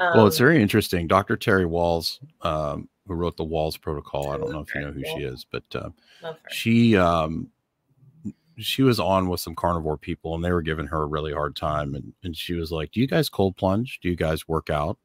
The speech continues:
Speaker 1: Do you lift weights?" 'Cause they were, their argument was there's all these stressors, you know, that vegetables create stress in the system. And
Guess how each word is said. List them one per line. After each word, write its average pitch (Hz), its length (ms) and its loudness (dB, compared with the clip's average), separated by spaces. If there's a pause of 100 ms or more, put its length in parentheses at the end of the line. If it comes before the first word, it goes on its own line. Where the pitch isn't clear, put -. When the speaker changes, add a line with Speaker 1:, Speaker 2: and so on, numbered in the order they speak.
Speaker 1:
Do 82 60 -4
you 80 80 -4
lift 80 200 -6
weights?" - 480 -8 (880)
'Cause 90 120 -2
they 92 120 2
were, 85 160 0
their 101 180 6
argument 90 440 6
was 85 180 -4
there's 78 180 -4
all 82 180 -2
these 78 260 -4
stressors, 82 720 -4
you 80 60 -6
know, 76 200 -6
that 71 120 -8
vegetables 85 500 -4
create 78 300 -2
stress 82 360 -2
in 78 60 -8
the 76 80 -6
system. 73 540 -8
And 69 240 -14